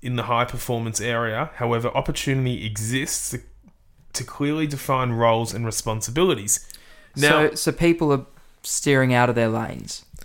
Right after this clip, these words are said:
Speaker 2: Is that what they're saying
Speaker 1: That,
Speaker 2: there?
Speaker 1: and I think the term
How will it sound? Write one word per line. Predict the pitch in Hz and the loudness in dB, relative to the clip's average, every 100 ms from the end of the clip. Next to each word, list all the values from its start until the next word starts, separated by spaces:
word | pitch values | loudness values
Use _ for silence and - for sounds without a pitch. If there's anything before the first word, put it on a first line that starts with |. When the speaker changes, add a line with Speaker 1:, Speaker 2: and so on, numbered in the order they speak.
| - | -12
Speaker 2:
Is | 131 131 | -6 0
that | 147 | 2
what | 135 | 2
they're | 143 127 | 0 0
saying | - 139 147 | 2 4 4
Speaker 1:
That, | - - - - - - - - - - _ _ | 4 0 -2 -6 -18 -20 -20 -20 -20 -20 _ _
Speaker 2:
there? | 139 170 | 2 4
Speaker 1:
and | |
I | 180 190 | 6 4
think | - 202 285 - - - - | 4 2 2 -2 -12 -20 -6
the | 151 | -2
term | 147 - 147 139 135 123 | -2 2 4 4 2 0